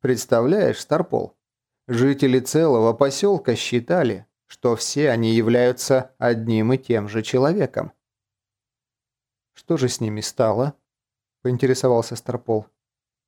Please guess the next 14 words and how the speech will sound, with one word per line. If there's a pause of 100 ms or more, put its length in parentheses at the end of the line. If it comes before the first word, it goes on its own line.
(240)
"А
шут
их
знает", (440)
пожал
плечами
Харп. (680)
"Должно
быть,
живут
себе,
как
и
прежде".